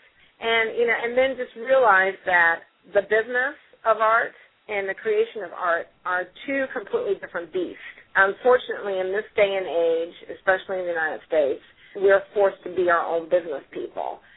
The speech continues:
You have to put on another hat. You can't just say, "Well, I'm an artist, I'm a great artist, uh, come buy my work."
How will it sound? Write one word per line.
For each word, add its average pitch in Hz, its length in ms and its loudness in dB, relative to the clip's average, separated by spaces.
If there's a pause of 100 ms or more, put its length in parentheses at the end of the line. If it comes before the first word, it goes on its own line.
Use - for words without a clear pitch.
You 214 80 -10
have 208 240 -4
to - 80 -10
put 202 160 -6
on 180 160 -6
another 170 240 -8
hat. 165 400 -4
You 175 240 -16
can't 202 240 -6
just 185 160 -8
say, 196 80 4
"Well, 175 180 0
I'm 165 220 0
an 143 80 -6
artist, 185 400 2
I'm 147 80 -8
a 156 80 -8
great 180 240 2
artist, 160 320 0 (160)
uh, 139 140 -4 (100)
come 190 140 -4
buy 175 180 4
my 147 160 -4
work." 170 360 2